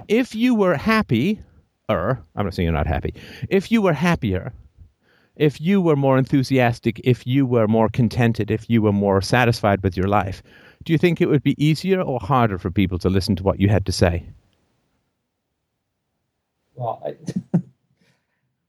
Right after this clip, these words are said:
Speaker 2: <laughs> I guess it would be easier, but, well, I think it would be easier. Um,
Speaker 1: It would be.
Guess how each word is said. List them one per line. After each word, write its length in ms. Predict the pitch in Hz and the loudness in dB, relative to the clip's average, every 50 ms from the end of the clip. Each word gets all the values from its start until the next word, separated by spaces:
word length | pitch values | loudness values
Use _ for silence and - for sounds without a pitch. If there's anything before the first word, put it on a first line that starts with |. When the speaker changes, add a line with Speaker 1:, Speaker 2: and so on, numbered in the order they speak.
| _ _ _ _ _ _ _ _ _ _ _ _ _ - 127 - - | _ _ _ _ _ _ _ _ _ _ _ _ _ -4 -4 0 -2
Speaker 2:
<laughs> 40 | 147 | -2
I 20 | |
guess 260 | 135 - 226 226 190 | 0 0 -2 -2 -2
it 60 | 175 | 0
would 160 | 151 156 143 131 | 0 0 0 0
be 80 | 139 | 0
easier, 480 | 151 156 190 208 180 143 123 117 113 120 | 0 0 0 0 0 0 0 0 -2 -2
but, 240 | - 147 143 - - - - - - _ _ | -2 -4 -4 -4 -8 -14 -20 -20 -20 _ _
well, 140 | - 131 - | -6 -4 -4
I 100 | - 110 | -4 -4
think 220 | - 170 185 175 - | -2 -2 -2 -2 -2
it 60 | - | -4
would 140 | 113 104 101 | -4 -4 -4
be 200 | 107 - - 131 | -6 -2 0 0
easier. 440 | 139 135 - 107 - 151 160 147 - - - _ _ _ _ _ _ _ _ _ _ - | 0 0 -2 -4 -6 -6 -6 -6 -10 -16 -20 _ _ _ _ _ _ _ _ _ _ -2
Um, 320 | 156 143 131 117 110 90 - _ _ _ _ _ _ _ _ _ _ _ _ | 0 0 2 0 -2 -4 -8 _ _ _ _ _ _ _ _ _ _ _ _
Speaker 1:
It 140 | 156 156 117 | 0 2 2
would 140 | 117 101 - | 2 0 0
be. 140 | - 71 | -4 -12